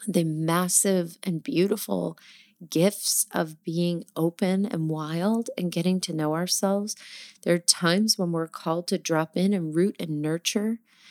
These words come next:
And whether we have children of our own or not, that's our motherhood year. Like, I'm not a parent myself, but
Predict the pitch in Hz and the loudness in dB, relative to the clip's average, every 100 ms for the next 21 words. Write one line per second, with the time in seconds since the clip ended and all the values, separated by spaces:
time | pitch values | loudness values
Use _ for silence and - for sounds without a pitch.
0 | - - 175 180 185 170 151 170 - - | -20 -6 2 4 4 0 -2 -2 0 0
1 | 170 175 165 156 156 170 160 151 151 170 | 0 0 -2 0 0 0 0 -2 0 0
2 | 208 - _ _ - 190 196 170 156 151 | 0 -4 _ _ 0 2 2 2 0 0
3 | 190 180 185 185 - 190 196 208 - - | 0 2 0 -2 -8 0 2 2 -2 -6
4 | - 185 190 190 180 - 160 160 170 170 | 2 4 4 4 0 -4 -2 0 0 -2
5 | 160 - 151 180 - 160 | -2 2 2 0 -2 -4